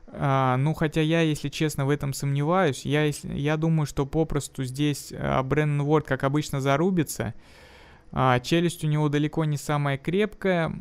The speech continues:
и Гонсалес, э, я думаю, его нокаутирует, как бы, мне кажется так. В общем, хорошей ставкой, по моему мнению, здесь является тотал меньше.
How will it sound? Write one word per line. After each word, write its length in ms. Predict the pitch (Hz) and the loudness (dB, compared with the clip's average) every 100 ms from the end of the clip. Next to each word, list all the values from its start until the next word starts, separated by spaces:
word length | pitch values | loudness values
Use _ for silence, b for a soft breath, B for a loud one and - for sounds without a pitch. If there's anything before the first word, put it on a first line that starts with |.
| - - | -10 -6
и 440 | 139 151 156 147 | -2 0 0 0
Гонсалес, 920 | 147 139 - 160 175 160 - - - - | 0 -2 -2 0 0 0 -2 -10 -12 -8
э, 420 | - 135 131 127 | -4 -2 0 -2
я 220 | 120 135 | 0 0
думаю, 360 | 139 139 139 131 | 0 -2 -2 -2
его 200 | 127 131 | 0 -2
нокаутирует, 800 | 123 127 123 123 127 113 107 - | -2 -4 -6 -4 -4 -4 -6 -8
как 160 | 117 | -8
бы, 100 | 117 | -6
мне 220 | 120 151 | -4 -4
кажется 400 | 151 135 127 - | -2 -4 -4 -8
так. 260 | - 120 - B B B B B - | -6 -6 -8 B B B B B -6
В 120 | 139 | 0
общем, 420 | 151 - 160 151 | 0 0 -2 0
хорошей 460 | 151 156 175 175 160 | 0 2 2 0 -4
ставкой, 480 | - 185 214 - 151 | -2 0 0 0 -2
по 140 | - | 0
моему 340 | 139 147 151 147 | 0 0 0 0
мнению, 380 | 143 165 180 | 2 2 2
здесь 260 | 139 127 - | 0 -4 -2
является 460 | 127 135 131 - 127 | 2 2 2 -2 -4
тотал 420 | 139 160 160 135 | 0 0 0 0
меньше. 560 | 127 127 117 - 113 | 0 -2 -4 -6 -10